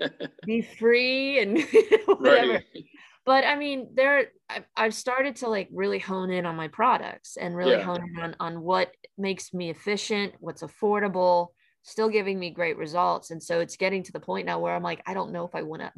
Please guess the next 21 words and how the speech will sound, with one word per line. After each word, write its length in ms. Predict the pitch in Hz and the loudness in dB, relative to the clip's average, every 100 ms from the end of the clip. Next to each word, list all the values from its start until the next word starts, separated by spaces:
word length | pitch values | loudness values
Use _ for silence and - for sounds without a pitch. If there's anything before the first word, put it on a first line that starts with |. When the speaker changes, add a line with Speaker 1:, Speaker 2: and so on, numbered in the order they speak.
| 160 | -6
Speaker 2:
do 240 | 185 240 | -4 -2
a 60 | 247 | -4
whole 280 | 196 180 160 | -2 -2 -2
lot 200 | 156 156 | -2 -4
of, 140 | 151 _ _ _ _ _ _ - | -10 _ _ _ _ _ _ -6
like, 120 | 190 | -4
people 240 | 226 214 | -2 -2
say, 160 | 202 180 | -2 -4
"Have 180 | 196 233 | -4 -4
you 60 | |
tried 240 | 220 247 254 | -2 0 2
out 140 | 233 | 2
this 160 | 226 226 | 2 0
chemical?" 360 | 226 190 170 | -4 -6 -6
And 100 | 165 | -6
I'm 100 | 190 | -2
Speaker 1:
Yeah. 240 | 208 214 196 | 0 0 -2
Speaker 2:
like, 80 | - _ _ _ _ - | -12 _ _ _ _ 0
"I 100 | 208 | 2
don't 200 | 277 254 | 4 4
wanna 260 | 254 254 | 2 2